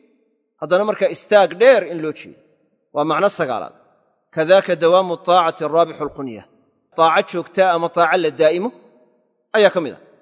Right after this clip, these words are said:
Marka toban macne ayuu markaa sheegay oo uu markaa nadmiyey. Tobankaa macnoba in ereyga qunuut loo isticmaalo. Waxa mashhuura hadal odhanaya,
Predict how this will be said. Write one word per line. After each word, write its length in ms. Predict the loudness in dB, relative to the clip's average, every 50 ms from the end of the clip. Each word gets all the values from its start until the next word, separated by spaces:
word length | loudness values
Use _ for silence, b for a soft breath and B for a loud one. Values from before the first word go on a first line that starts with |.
| _ _ _ _
Marka 200 | -8 -2 0 0 0
toban 340 | 0 0 0 2 2 2 2
macne 300 | 2 -2 0 0 0 0 0
ayuu 220 | -2 -4 -4 -4
markaa 260 | -6 -6 -2 -2 -2
sheegay 420 | -2 -4 -4 -4 -2 -2 -2 -4 -6 -8 _ _ _ _ _ _ _ _ _ _ _ _ -2
oo 80 | -2 -2
uu 60 | 0
markaa 280 | 0 -4 -2 0 0 0
nadmiyey. 460 | 0 -2 -4 -4 -6 -8 -8 -10 -12 -16 _ _ _ _ _ _ _ _ _ _ _ _
Tobankaa 320 | -4 -4 -2 2 2 2
macnoba 360 | 2 2 2 2 4 4 2 0 -2 -6 -16 -18 _
in 100 | -6 -2
ereyga 260 | 0 2 2 2 2
qunuut 260 | 0 0 -2 -4 -4 -2
loo 140 | -2 -2
isticmaalo. 380 | -2 -2 -4 -14 -20 -20 -20 _ _ _ _ _ _ _ _ _ _ -6
Waxa 160 | -2 -2 0
mashhuura 500 | 0 0 0 -2 -2 0 2 4 4 2 2 -4 -14 -20 _ _ _ _ _ _ _ _
hadal 220 | 0 4 4 6 6
odhanaya, 500 | 6 4 2 2 0 0 2 4 2